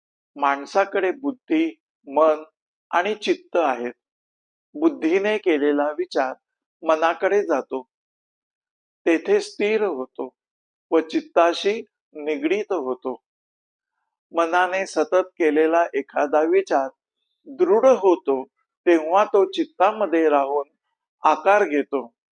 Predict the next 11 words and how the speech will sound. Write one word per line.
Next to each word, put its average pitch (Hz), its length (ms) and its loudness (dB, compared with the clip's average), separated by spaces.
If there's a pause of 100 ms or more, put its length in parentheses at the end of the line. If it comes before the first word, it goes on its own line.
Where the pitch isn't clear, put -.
(440)
व 160 140 4
नंतर 160 600 0 (680)
तो 214 160 8
विचार 147 500 0 (300)
प्रत्यक्षात 226 640 2 (100)
घडलाही 160 680 0
जातो. 127 440 -6 (1800)
जगात 233 320 6
सर्व 233 480 6
ठिकाणी 214 580 2
शुभ, 180 680 2